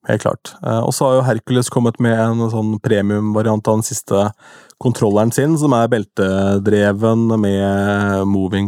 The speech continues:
platters, eh, noe gull og noe greier, og muligens noen andre fadere. Hercules er jo sånn brand, egentlig, som kanskje burde fått mer oppmerksomhet, for jeg synes det er utrolig, eh, funksjonabelt,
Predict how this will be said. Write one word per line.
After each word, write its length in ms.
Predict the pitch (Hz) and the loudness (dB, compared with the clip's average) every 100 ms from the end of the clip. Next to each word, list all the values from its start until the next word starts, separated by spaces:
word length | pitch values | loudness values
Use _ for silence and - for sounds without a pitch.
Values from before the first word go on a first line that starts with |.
| - | -2
platters, 460 | 98 - 127 127 - - | -2 0 -2 -2 -4 -2
eh, 180 | 110 104 | 0 0
noe 140 | 98 98 | -2 -2
gull 400 | 98 92 92 98 | 0 0 0 0
og 80 | 98 | 0
noe 80 | 104 | 0
greier, 320 | 107 120 139 | 0 0 0
og 240 | 113 110 | -2 0
muligens 460 | 110 98 98 101 - | 0 2 2 -2 -2
noen 140 | 107 95 | -2 0
andre 160 | 95 | -2
fadere. 400 | - 98 95 104 143 - - - - | -2 0 2 0 -2 -6 -20 -18 -4
Hercules 400 | 123 131 208 - | -2 2 0 2
er 140 | 170 | 0
jo 20 | 156 | 2
sånn 100 | 160 | 0
brand, 480 | 131 107 110 120 120 | 2 2 0 -2 0
egentlig, 380 | 123 120 135 135 | 0 2 0 0
som 380 | - 127 127 131 - _ _ _ _ _ | 2 0 2 -2 -6 _ _ _ _ _
kanskje 160 | 139 120 | -2 0
burde 160 | 127 143 | 0 0
fått 240 | 135 - - | -2 -2 0
mer 160 | 104 | 2
oppmerksomhet, 720 | 110 104 87 87 - 131 147 - | 2 0 0 -2 -2 0 -2 -4
for 320 | - 127 127 | -2 0 2
jeg 160 | 123 | 2
synes 380 | 120 - 110 - - | 0 -4 -6 -8 -4
det 160 | 120 113 | 0 2
er 320 | 104 104 113 | 2 2 -2
utrolig, 720 | 117 - - 92 90 92 104 | -6 -8 -4 -4 -2 0 2
eh, 1600 | 104 107 107 104 104 95 - - - - - - - - - - | 2 0 0 0 0 -2 -2 -4 -6 -8 -14 -18 -18 -16 -14 -8
funksjonabelt, 1120 | - 117 - 113 90 90 92 104 - - - | -2 0 2 2 2 2 2 -2 -2 -10 -18